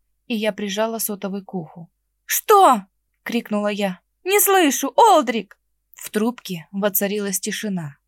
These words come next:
Я посмотрела на экран. Сигнала не было. По спине моей побежали мурашки. Я с подозрением огляделась.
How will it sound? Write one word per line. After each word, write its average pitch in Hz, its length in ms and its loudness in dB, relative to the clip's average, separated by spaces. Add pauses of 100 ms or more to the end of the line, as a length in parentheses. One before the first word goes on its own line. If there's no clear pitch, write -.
(200)
Я 254 220 0
посмотрела 240 640 0
на 220 180 -2
экран. 262 460 -2 (440)
Сигнала 196 520 0
не 202 180 -6
было. 156 300 -12 (540)
По 240 100 0
спине 220 400 -2
моей 226 180 -2
побежали 196 480 -2
мурашки. 196 720 -6 (100)
Я 277 200 2
с - 40 -2
подозрением 226 680 -2
огляделась. 196 800 -8